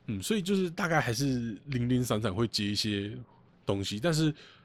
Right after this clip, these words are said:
他主要的收入就是靠他那些同人本，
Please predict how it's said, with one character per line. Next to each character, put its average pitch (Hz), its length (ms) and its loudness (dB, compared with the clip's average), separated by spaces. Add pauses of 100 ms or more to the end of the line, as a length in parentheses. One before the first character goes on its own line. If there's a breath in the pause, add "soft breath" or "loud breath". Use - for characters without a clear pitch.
(320 loud breath)
他 165 100 6
主 107 200 0
要 113 40 2
的 123 140 2
收 123 180 2
入 123 140 2
就 107 140 -6
是 107 100 -2
靠 101 260 0
他 98 140 -2
那 104 160 0
些 98 220 0
同 92 220 -6
人 90 140 -6
本， 87 140 -6